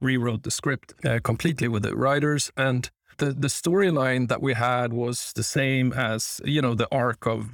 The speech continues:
his character, what, what happens through the story in, in, in rough terms, and that you had sort of, uh,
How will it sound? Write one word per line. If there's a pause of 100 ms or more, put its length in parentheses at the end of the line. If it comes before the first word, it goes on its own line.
his
character,
what, (220)
what
happens
through
the
story
in,
in,
in
rough
terms,
and
that
you
had (460)
sort
of,
uh,